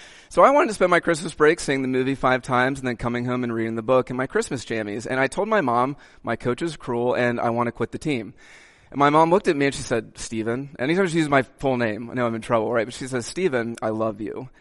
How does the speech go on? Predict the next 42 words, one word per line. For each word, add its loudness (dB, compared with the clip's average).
And -6
because 0
I 2
love 2
you, -4
I 0
am -2
raising 0
you -4
to -10
be -2
a -2
man -4
who's -6
a -6
man -6
of -6
his -6
word. -6
And -4
when 0
you 2
signed 2
up 2
for -4
the -10
team, -2
you 0
committed 0
for -4
the -4
season. -8
And -8
so -6
you -2
are 0
going -2
to -4
commit 0
to -8
this 0
season -6